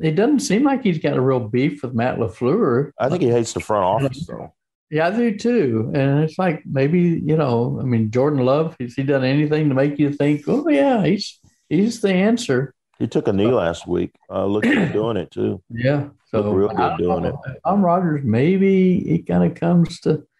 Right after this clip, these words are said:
Speaker 1: his senses and realizes, "Hey, it ain't so bad to be in a place like Green Bay that worships you," and,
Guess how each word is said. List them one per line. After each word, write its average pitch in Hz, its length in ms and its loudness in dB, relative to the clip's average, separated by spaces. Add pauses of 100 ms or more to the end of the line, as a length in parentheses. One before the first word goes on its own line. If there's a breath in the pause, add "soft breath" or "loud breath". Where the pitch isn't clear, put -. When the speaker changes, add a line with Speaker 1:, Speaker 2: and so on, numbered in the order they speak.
(160)
Speaker 1:
his 156 200 -2
senses 147 500 0
and 123 100 2
realizes, 127 460 2
"Hey, 233 80 0
it 285 220 2
ain't 269 180 0
so 262 180 -2
bad 190 380 0
to 131 80 -4
be 127 140 0
in 120 80 0
a 110 60 0
place 123 340 -4
like 113 180 -2
Green 123 260 0
Bay 120 220 2
that 120 240 2
worships 123 560 -2
you," 104 300 2
and, 98 260 0